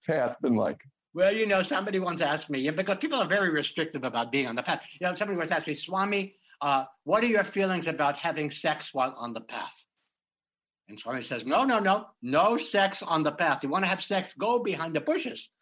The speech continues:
Speaker 2: but not on the path."
Speaker 1: Yeah.
Speaker 2: Spare the rest of us. But
Speaker 1: Yeah.
Speaker 2: in my, I've, I've, I, do you believe in reincarnation, by the way? I'm just curious.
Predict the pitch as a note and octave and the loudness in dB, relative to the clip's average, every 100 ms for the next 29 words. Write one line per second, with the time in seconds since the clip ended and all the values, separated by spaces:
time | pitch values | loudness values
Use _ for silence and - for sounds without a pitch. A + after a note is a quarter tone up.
0 | _ _ D3 C#3 D3 D3 A#2+ G#2 - - | _ _ -2 0 0 0 0 -6 -10 -18
1 | _ _ _ _ _ _ _ _ - G#4+ | _ _ _ _ _ _ _ _ -4 -2
2 | F#3+ - _ _ _ - - G3 B3+ A#3+ | -4 -10 _ _ _ -20 -4 0 2 2
3 | G3+ D#3 - A2+ - - _ _ - - | 2 2 -2 -10 -12 -20 _ _ -20 -20
4 | - - - D3+ F#3+ G3 F#3 F3 G3 E3+ | -20 -20 -4 0 0 -2 -2 0 2 2
5 | E3+ F3 D#3 D3+ D3+ D3 - A3 C#4+ B3+ | 0 0 -2 0 -2 -6 -4 0 2 2
6 | A#3+ A3+ G3 F#3+ F3 F3 D#3+ D#3+ C3 A2 | 2 2 2 2 0 -2 -2 -2 -4 -6
7 | G2 F#2 F2 F2+ A2+ A#2 - - E2+ D#2 | -8 -10 -12 -12 -10 -10 -10 -12 -14 -16
8 | - | -20